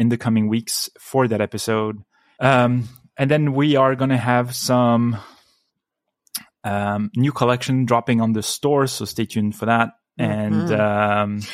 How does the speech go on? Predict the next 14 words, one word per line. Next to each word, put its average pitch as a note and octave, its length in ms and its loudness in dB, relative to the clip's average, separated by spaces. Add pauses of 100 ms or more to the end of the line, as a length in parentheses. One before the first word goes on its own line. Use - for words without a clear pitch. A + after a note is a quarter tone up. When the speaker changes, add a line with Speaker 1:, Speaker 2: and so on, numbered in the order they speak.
(100)
Speaker 1:
yeah. G3 120 2
Speaker 2:
Just B3+ 220 2
in A3+ 120 2
time G#3+ 260 0
for A3 100 -2
the G3 120 4
holidays. G#3+ 460 0
Speaker 1:
That's G#2+ 180 -4
exactly G2+ 420 -6
right. - 240 -12 (140)
That's - 180 -14
exactly G#2 380 -10
right. - 320 -18 (140)
So, A2 420 -4